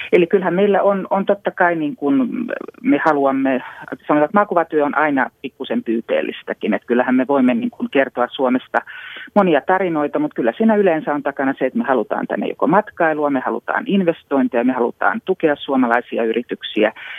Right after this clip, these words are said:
Ja nyt tietysti, tietysti kun taloudellinen tilanne on, mikä on tällä hetkellä, niin entistä enemmän me haetaan uusia keinoja, hyviä keinoja, joilla tuetaan sitten myös suomalaisia yrityksiä maailmalle ja yritetään saada myös investointia Suomeen. Ja mikäs,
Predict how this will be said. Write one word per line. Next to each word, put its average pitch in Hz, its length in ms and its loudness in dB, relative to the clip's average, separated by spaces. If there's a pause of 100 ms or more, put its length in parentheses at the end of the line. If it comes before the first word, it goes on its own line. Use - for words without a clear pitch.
(260)
Ja 240 60 8
nyt 226 140 2
tietysti, 147 580 0
tietysti - 360 -2
kun - 140 -10
taloudellinen 151 720 0 (140)
tilanne 151 360 2
on, 165 180 2
mikä 143 380 0 (180)
on 156 180 0
tällä 147 240 0
hetkellä, 131 520 -2
niin 135 240 2 (380)
entistä 180 380 2
enemmän 165 280 2
me 156 100 0
haetaan 147 520 0 (120)
uusia 151 420 2
keinoja, 127 640 2 (880)
hyviä 170 340 4
keinoja, 120 560 2 (100)
joilla 135 240 0
tuetaan 127 460 0
sitten 127 200 -6
myös 123 180 -2
suomalaisia 120 540 0
yrityksiä 117 580 -2
maailmalle 120 380 2
ja 247 80 2
yritetään 151 340 -2
saada 131 160 -2
myös 131 140 0
investointia - 680 -2
Suomeen. - 460 -8 (120)
Ja - 80 0
mikäs, - 260 0